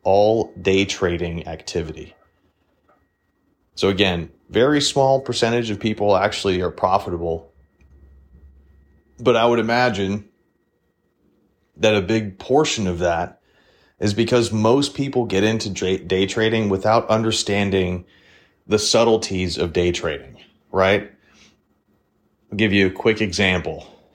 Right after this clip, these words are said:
Whenever you're looking to sell a day trade, you almost need to wait until that, that trade is up at least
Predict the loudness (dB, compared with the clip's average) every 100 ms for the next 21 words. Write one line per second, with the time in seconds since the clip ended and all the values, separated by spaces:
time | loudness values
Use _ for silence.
0 | _ _ _ _ _ _ _ _ _ _
1 | _ 0 2 2 2 0 2 2 2 0
2 | 0 -4 -2 -2 0 0 2 4 4 4
3 | 2 0 0 -2 -2 -2 -2 -6 -10 _
4 | _ _ _ _ _ _ _ _ _ _
5 | _ _ _ _ _ _ -6 -2 2 2
6 | 2 0 0 0 0 0 2 2 0 -4
7 | _ _ -16 -8 0 4 4 0 -4 -4
8 | -2 0 0 2 2 0 -4 -6 -6 -8
9 | _ _ -2 -2 -2 -2 0 2 2 -2
10 | -2 -2 -2 0 0 -2 -2 0 0 0
11 | 0 2 2 0 -2 0 -2 -4 -12